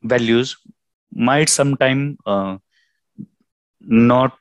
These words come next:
really, uh, good for our model, because our model, um, will not predict, uh, very well with these different scale values, and it might,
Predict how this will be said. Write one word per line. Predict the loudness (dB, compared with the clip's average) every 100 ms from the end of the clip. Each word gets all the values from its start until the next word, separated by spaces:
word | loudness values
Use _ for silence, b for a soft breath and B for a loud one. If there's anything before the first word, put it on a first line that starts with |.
| _ -6
really, | 0 2 2 2 -2 -4 -4
uh, | -2 -2
good | -2 -2 -4 -4
for | -2 0 0
our | -4 -6
model, | -4 -6 -6 -10 -12 -8
because | -6 -4 -6
our | -4 -2
model, | 0 0 0 0 0 -4 B B B _
um, | -2 0 -2 -4 -10 -14 -18 _ _ _ _ _ _ _ _ _ -20 B -8 -8 _
will | -2 2 4
not | 2 0 -2
predict, | -2 -2 -4 -4 -4
uh, | 0 0 0 -4 -10 _ _ _ _ _ _
very | -4 0 0
well | 0 0 0 -4 -4
with | -4 -2
these | 0 0 0
different | 0 0 -2
scale | -6 -4 -4
values, | -2 -4 -6 -10 -14 -20 b b b -2
and | 0 0 -2 -4
it | -6
might, | 0 0 2 0 0